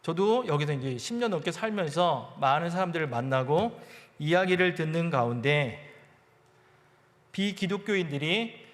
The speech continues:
기독교인에 대해서 부정적인 시각을 갖는 이유 가운데 방금 제가 말씀드렸던 이 일과 관련되어서 "나는 그리스도인들을 신뢰할 수 없다"라는 이야기를 너무나 많이 들었습니다. 마음이 너무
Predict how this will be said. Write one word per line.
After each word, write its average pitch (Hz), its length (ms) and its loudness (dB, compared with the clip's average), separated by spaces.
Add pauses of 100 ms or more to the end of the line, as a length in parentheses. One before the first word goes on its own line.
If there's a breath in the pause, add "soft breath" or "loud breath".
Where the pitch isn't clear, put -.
(140)
기독교인에 220 680 2
대해서 160 320 -2
부정적인 185 760 2
시각을 170 800 2
갖는 160 340 0
이유 165 260 2
가운데 123 640 0 (260 loud breath)
방금 160 260 0
제가 170 200 0
말씀드렸던 170 960 0
이 185 220 0
일과 220 260 2
관련되어서 151 960 0 (260 loud breath)
"나는 160 220 0
그리스도인들을 185 1000 0
신뢰할 240 500 0
수 196 140 -4
없다"라는 147 580 2
이야기를 139 640 2 (400 loud breath)
너무나 180 520 2
많이 131 300 2
들었습니다. 110 840 -6
마음이 160 640 2 (680 loud breath)
너무 139 440 0